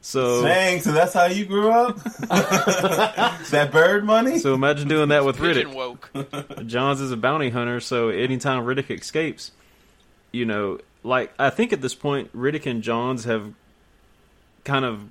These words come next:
Speaker 1: gone into this, gotten into this, like, relationship, like, cat and mouse, where they're constantly
Speaker 3: Oh, I read that fanfic.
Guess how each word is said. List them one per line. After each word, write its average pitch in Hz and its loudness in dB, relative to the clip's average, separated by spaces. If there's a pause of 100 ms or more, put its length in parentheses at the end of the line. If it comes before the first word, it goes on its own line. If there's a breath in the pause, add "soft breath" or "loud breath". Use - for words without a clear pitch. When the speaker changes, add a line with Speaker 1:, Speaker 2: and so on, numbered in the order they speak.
(160)
Speaker 1:
gone 123 -2
into 120 -6
this, 117 -8 (220)
gotten 123 0
into 120 -8
this, 113 -10
like, 107 -4
relationship, 113 -2 (140)
like, 87 -10
cat 120 -4
and 113 -4
mouse, 113 -4 (460 soft breath)
where 98 -10
they're 101 -4
constantly 113 -2
Speaker 3:
Oh, 110 -4
I 135 -2
read 139 -4
that 120 -6
fanfic. 120 -8